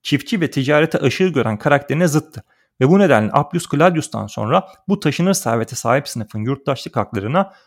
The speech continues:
Comitia Centuriata'daki pozisyonlarına dokunulmamışsa da bunlar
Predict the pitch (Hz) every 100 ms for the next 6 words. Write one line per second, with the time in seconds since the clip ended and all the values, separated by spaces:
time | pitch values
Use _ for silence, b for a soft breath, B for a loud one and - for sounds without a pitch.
0 | b - 156 165 175 170 156 143 - 156
1 | 185 175 - - - 123 135 - 139 135
2 | 135 139 123 139 175 170 104 104 104 117
3 | 208 b b b b - 165 131 156